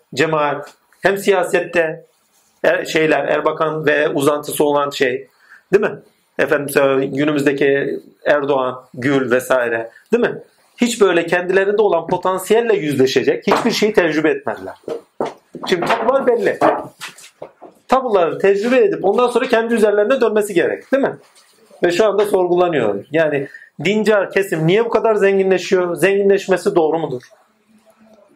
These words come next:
Tabular gene önemi çıkıyor. Niye çıkıyor? Ha, zamanın tinine göre mi yaşayacağız yoksa geçmişe göre mi yaşayacağız? Korkular. Değil mi?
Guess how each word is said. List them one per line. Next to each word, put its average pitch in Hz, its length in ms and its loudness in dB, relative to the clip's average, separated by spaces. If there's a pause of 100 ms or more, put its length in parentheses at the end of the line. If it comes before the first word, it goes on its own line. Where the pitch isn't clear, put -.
(120)
Tabular 233 380 2
gene 214 200 2
önemi 202 320 2
çıkıyor. 180 480 0
Niye 208 180 2
çıkıyor? 160 560 -2 (880)
Ha, 185 140 2
zamanın 196 400 -2
tinine 190 320 2
göre 220 180 2
mi 226 100 0
yaşayacağız 220 400 0
yoksa 202 200 2
geçmişe 175 420 0
göre 196 200 6
mi 190 100 2
yaşayacağız? 170 380 0
Korkular. 139 580 0 (360)
Değil 196 140 4
mi? - 160 -4